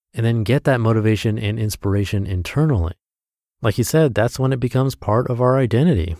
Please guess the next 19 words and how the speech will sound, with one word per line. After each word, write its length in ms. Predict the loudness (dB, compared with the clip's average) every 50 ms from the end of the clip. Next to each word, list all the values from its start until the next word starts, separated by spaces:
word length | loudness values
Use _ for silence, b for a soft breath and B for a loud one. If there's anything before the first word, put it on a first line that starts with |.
| -6
when 140 | -4 -2 0
we 80 | 0 2
don't 200 | 2 0 0 0
rely 440 | -2 0 0 2 2 2 2 2
on 140 | 2 0 0
outside 380 | 0 0 0 0 -2 -2 -2 -2
factors 580 | -2 0 0 0 0 0 0 0 0 0 -2
to 320 | -4 -4 -2 -2 -2 -2 -2
hand 380 | -2 -2 -2 0 0 2 2
us 120 | 2 0 0
the 100 | 0 0
motivation, 680 | 2 2 2 2 2 0 0 0 0 0 0 -2 -2 -4 _ _ _ _ _ _ _ _ _
but 100 | -4 -2
when 140 | 0 2 2
it's 160 | 2 0 0
just 260 | -2 -2 -2 -4 -4
part 260 | -2 0 2 2 4
of 120 | 2 2 0
us. 260 | -2 -4 -6 -10 -14